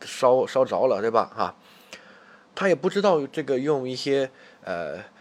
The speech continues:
东西丢到阳台下面会砸死人，他以为不会砸死人，然后他就丢东西下去。他才五岁，五岁是什么概念？可能才上幼儿园这种水平，对吧？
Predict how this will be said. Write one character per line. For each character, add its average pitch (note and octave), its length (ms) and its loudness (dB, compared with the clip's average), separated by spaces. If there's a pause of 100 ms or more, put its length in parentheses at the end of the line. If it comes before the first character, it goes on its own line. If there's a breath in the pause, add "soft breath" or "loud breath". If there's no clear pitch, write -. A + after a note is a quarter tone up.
(280 loud breath)
东 E3 140 0
西 A2+ 160 -2
丢 D#3+ 240 0
到 D3 200 6
阳 G#2 160 -2
台 C3 160 -4
下 C#3 120 0
面 C3 140 -4
会 B2+ 100 -2
砸 G#2 200 -2
死 F#2+ 180 -4
人， E2+ 260 -8
他 - 160 -6
以 C#3+ 100 -4
为 G#2+ 120 -2
不 G#2+ 140 -14
会 E3+ 340 -4
砸 A2 160 0
死 G2+ 160 -2
人， F2 160 -4
然 G2 80 -4
后 G2 80 -4
他 G#2+ 80 -6
就 G2+ 240 -2 (100)
丢 G#2 160 -4
东 A2 160 -4
西 G#2 120 -10
下 F2+ 160 -4
去。 - 180 -10 (240 loud breath)
他 - 100 -10
才 C3 160 -4
五 A2 220 -2
岁， B2+ 240 -2 (480 loud breath)
五 G#2 160 -2
岁 D3+ 180 4
是 B2+ 120 -2
什 G#2 100 -4
么 F#2+ 120 -2
概 F#2 180 -4
念？ - 180 -12 (100)
可 F#2+ 120 -10
能 G2+ 200 -6 (240)
才 G#2 220 -6
上 A2 160 -2
幼 A#2 100 0
儿 A2+ 120 4
园 F#2+ 200 -4
这 A#2 60 -2
种 G#2+ 100 -2
水 - 140 -8
平， - 220 -14
对 G#2+ 80 -8
吧？ F#2+ 180 -6